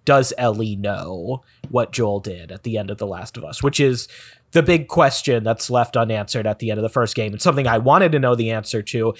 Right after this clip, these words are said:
and was satisfied with until it's revealed that Ellie still wants to kill Abby, despite knowing that Joel has,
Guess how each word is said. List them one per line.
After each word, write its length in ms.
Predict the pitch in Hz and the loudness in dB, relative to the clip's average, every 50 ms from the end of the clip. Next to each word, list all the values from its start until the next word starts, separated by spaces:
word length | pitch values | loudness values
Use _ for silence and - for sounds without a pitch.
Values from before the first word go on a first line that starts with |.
| - - | -10 -6
and 160 | - 127 127 | -4 -4 -2
was 180 | 113 113 107 - | 0 0 0 2
satisfied 720 | - 190 185 220 226 175 135 - - 131 120 117 113 107 107 | 4 6 6 6 6 4 2 0 0 2 2 2 2 0 0
with 300 | 113 139 139 139 - - _ _ _ _ - | 2 2 2 0 -2 -6 _ _ _ _ 0
until 760 | 151 147 147 135 - 165 190 175 147 131 127 123 120 123 123 - | 2 2 2 0 0 2 4 4 6 6 4 4 2 0 0 -2
it's 180 | 139 123 - - | -4 -4 -2 -2
revealed 320 | 131 117 113 123 113 107 | -2 0 2 0 0 2
that 160 | 110 113 110 - | 2 -2 -2 0
Ellie 240 | - 120 110 110 107 | -2 -2 -2 0 0
still 300 | - - - 127 113 110 | -2 -2 0 0 0 0
wants 260 | 104 104 101 98 - - | -2 -4 -6 -6 -6 -8
to 80 | 113 | -8
kill 260 | 101 - 113 98 92 | -8 -6 -8 -8 -8
Abby, 500 | - 104 104 101 95 - 107 98 98 92 - | -8 -12 -10 -12 -10 -10 -10 -10 -10 -12 -10
despite 360 | - 123 - - 120 110 - | -10 -8 -4 -4 -4 -4 -4
knowing 380 | 110 117 113 107 104 107 104 98 | -6 -6 -4 -4 -4 -6 -8 -8
that 200 | 104 107 107 - | -8 -10 -10 -8
Joel 220 | - - 120 107 104 | -6 -6 -6 -4 -4
has, 220 | 110 104 92 - | -6 -8 -10 -10